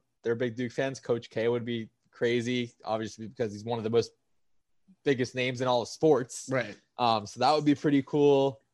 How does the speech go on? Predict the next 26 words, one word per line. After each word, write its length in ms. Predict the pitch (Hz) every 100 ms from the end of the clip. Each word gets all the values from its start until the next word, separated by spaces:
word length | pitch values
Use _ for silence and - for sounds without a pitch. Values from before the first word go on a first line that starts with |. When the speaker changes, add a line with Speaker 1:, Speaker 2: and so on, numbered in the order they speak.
| _ _ _ _ _ -
Speaker 1:
Uh, 560 | 107 104 101 98 95 85 _ _ _ _ _ _ _ _ _ _ _
but 80 | 143
w-, 240 | 143 143 131
we're, 260 | 131 185
we're 300 | 156 135 170
lucky. 500 | 156 135 165 117 98
I 80 | 98
mean, 240 | 110 113
hopefully 460 | 113 139 156 - 147
Speaker 2:
Yeah. 40 | 123
Speaker 1:
next 280 | 131 -
season 340 | 139 127 117 113
when 120 | 113
we 80 | 117
can 140 | 117
take 200 | 110 123
the 80 | 123
show 220 | 120 131
on 100 | 123 113
the 60 |
road 260 | 104 120 120
and 80 | 107
actually 340 | 107 - 110
go 160 | 104 110
to 80 | 107
games, 580 | 98 110 120 127 -